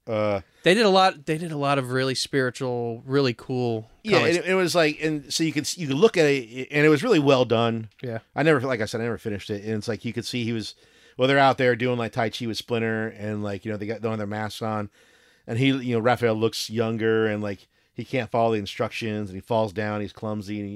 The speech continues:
Speaker 1: it's, it's cr-, it's crazy. And then, like, recently when they got back together, I guess they did, um, The Last Ronin. Have you seen any of that?
Speaker 2: Not
Speaker 1: Read
Speaker 2: yet. I'm waiting for the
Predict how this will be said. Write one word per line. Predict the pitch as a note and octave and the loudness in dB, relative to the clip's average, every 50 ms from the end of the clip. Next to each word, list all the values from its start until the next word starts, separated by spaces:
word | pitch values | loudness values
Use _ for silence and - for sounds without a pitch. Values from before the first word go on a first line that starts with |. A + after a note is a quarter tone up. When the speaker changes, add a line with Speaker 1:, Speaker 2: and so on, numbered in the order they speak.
| A2 - | -10 -12
Speaker 1:
it's, | D3+ B2+ D3+ | -12 -10 -10
it's | - D#3+ | -10 -12
cr-, | - - - - - | -12 -12 -12 -10 -8
it's | - D#3+ - | -8 -8 -8
crazy. | - - D#3 C#3 B2+ G#2 E2+ E2 D2+ - _ - - - - - - - | -6 -4 -4 -4 -4 -4 -8 -12 -18 -20 _ -20 -20 -20 -20 -20 -10 -4
And | C3+ C#3 | -2 2
then, | C3+ D#3 F#3 | 4 4 4
like, | F#3+ D3+ B2 F#2+ | 4 2 0 0
recently | A#2 D3 E3+ - - C3+ B2 A#2 A2+ | 0 0 0 0 -2 -2 -2 -2 -2
when | A2 A2 | 0 0
they | A#2+ B2 | 0 0
got | B2 A#2+ | 0 0
back | A#2 A2+ G2 | 0 -2 -4
together, | G2 E2+ F#2+ A#2 C#3+ D3 B2 A2+ A2+ A2+ A#2+ - | -4 -2 0 0 2 2 2 0 0 -2 -6 -10
I | - A2 G#2 | -8 -6 -4
guess | G#2 A2 G#2+ G2+ - | -4 -4 -4 -6 -8
they | - G#2 F#2+ | -10 -8 -6
did, | G#2 A2 G#2 | -4 -4 -2
um, | G2+ G2 F#2+ F#2 F2+ F2 E2 - _ _ _ _ _ _ _ _ | -2 -2 -4 -4 -6 -10 -12 -14 _ _ _ _ _ _ _ _
The | - A2 | -6 -4
Last | G#2+ A2+ A#2 A2+ A2 - A2 | 0 0 0 0 0 -2 -2
Ronin. | A2 A2+ A#2+ C3 D3+ E3 D#3 | 0 2 2 2 2 0 -2
Have | B2+ G#2+ | -4 -4
you | G2+ | -6
seen | - - - - - A2+ A2+ A2+ | -8 -12 -14 -12 -10 -6 -4 -4
any | A2 G#2+ G#2+ | -2 -2 -2
of | G2+ G2+ | -2 -4
that? | G#2 A2 A2+ B2 C3 - - | -4 -4 -4 -6 -8 -10 -6
Speaker 2:
Not | C3+ C3+ B2 | -4 -2 0
Speaker 1:
Read | C3+ | 2
Speaker 2:
yet. | C3+ C#3 D3 - - - | 4 4 4 2 -2 -6
I'm | C#3 C3+ | -4 -2
waiting | C#3 C#3+ C#3 - | -2 -2 -2 -4
for | - - D3 C#3 | -4 -4 -4 -2
the | B2+ C3 B2+ | 0 0 -2